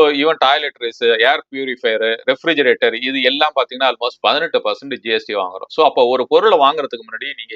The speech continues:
என்ன ஜி எஸ் டி பே பண்றீங்க அந்த பொருளுக்குன்னு பாருங்க. அப்போ பார்த்தீங்கன்னா, நான் சொல்றேன், ஒரு, எங்க வீட்லயே நான் சொல்றேன்,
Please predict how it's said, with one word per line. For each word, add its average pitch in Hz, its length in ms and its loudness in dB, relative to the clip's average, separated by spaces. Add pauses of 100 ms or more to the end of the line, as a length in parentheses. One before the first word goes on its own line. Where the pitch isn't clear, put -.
என்ன 156 300 -4
ஜி 135 140 -2
எஸ் 143 180 0
டி 135 100 -4
பே 127 160 0
பண்றீங்க 120 340 -4
அந்த 107 180 -4
பொருளுக்குன்னு 120 520 -4
பாருங்க. 104 320 0 (540)
அப்போ 120 240 0
பார்த்தீங்கன்னா, 139 480 0
நான் 120 200 -4
சொல்றேன், 165 220 2
ஒரு, 135 140 -2 (120)
எங்க 127 180 -2
வீட்லயே 139 280 0
நான் 127 200 -4
சொல்றேன், 107 260 -4